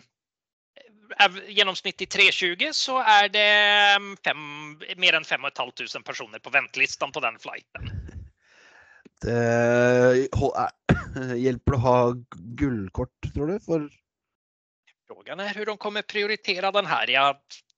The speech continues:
Speaker 1: det, det, det er så mycket unknowns med denne unknown, ehm, jeg hørte at jeg leste en intervju med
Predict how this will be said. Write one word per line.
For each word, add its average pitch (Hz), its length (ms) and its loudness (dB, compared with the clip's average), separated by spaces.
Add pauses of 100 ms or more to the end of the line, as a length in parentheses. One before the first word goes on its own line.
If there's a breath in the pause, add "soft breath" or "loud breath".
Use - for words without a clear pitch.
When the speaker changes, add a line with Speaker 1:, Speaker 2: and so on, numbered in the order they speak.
(340)
Speaker 1:
det, 196 240 2 (140)
det, 208 180 2 (480)
det 233 160 2
er 202 160 6
så 208 160 -6
mycket 202 340 -2
unknowns 190 720 -4
med 180 100 -8
denne 175 240 0
unknown, 160 800 -4
ehm, 143 800 2 (760 loud breath)
jeg 170 120 -2
hørte 170 240 0
at - 120 -14
jeg 170 140 -2
leste 170 300 -2
en 160 100 -16
intervju 151 460 -8
med 156 160 -2